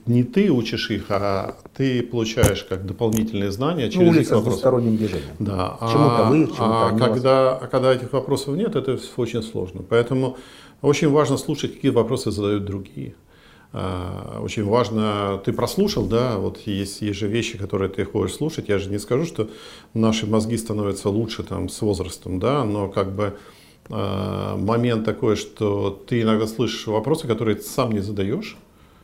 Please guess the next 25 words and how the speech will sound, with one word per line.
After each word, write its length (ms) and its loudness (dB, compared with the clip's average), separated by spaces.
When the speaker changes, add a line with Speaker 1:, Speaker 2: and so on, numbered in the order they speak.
Speaker 1:
а 160 -6
кто-то 280 0
их 100 0
задал, 420 0
да. 320 -4
Есть 300 -6
тут, 240 -6
там 260 -2
обсуждаемые 720 0
темы, 540 0
сегодня 380 -4
много 240 2
обсуждаемых 640 -6
тем, 280 -4
и 280 -6
искусственный 520 -6
интеллект, 520 0
и, 260 -8
и 280 -2
там 340 -4
блокчейн, 720 0
ну, 200 0
можно 320 -4
назвать 320 -2
несколько 460 -6